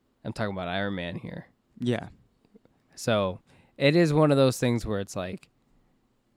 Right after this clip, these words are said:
Speaker 1: it, there's been better, and I think my analogy is, like, I'm asking for, I'm asking for pumpkin pie, but you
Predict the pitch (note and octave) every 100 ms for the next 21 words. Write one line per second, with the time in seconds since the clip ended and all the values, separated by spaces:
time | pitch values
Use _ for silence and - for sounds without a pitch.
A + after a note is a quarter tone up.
0 | _ _ - C3 - C3 C3 B2 - C3+
1 | C3 A2+ A2 A2 D3 D#3 _ _ _ _
2 | A#2+ A#2 A2 G#2+ G#2 - _ _ _ _
3 | _ _ _ B2 A#2 D3 A#2 B2 B2 A2+
4 | A2+ A#2 A#2 A#2+ A2+ - G#2 G2+ G2 -
5 | - G2 F#2+ - _ A#2+ D#3+ E3+ C3 B2+
6 | - B2+ A2+ - A2+ G2+ F#2+ F#2 G2 -
7 | _ _ _ _ _ _ _ _ _ _
8 | _ _ _ - C#3+ E3+ D#3 - C#3+ -
9 | C#3 A#2+ A2+ - - B2 - A2 G2+ F#2
10 | D2 - - _ A2 G2+ A#2 C3 C3+ C3+